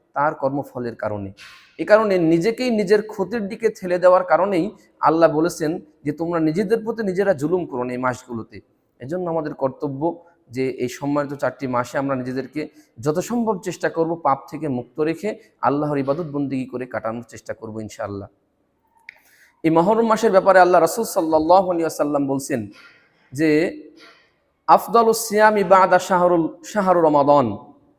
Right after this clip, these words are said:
রমজান মাসের পরে সবচাইতে উত্তম রোজা হচ্ছে শাহরুল্লাহিল মুহাররম, আল্লাহর মাস মুহাররমের রোজা।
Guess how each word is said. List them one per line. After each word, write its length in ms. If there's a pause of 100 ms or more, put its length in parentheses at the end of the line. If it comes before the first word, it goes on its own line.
(200)
রমজান 480
মাসের 320
পরে 400 (240)
সবচাইতে 640
উত্তম 600
রোজা 260
হচ্ছে 480 (720)
শাহরুল্লাহিল 1160
মুহাররম, 760
আল্লাহর 580
মাস 460
মুহাররমের 560
রোজা। 300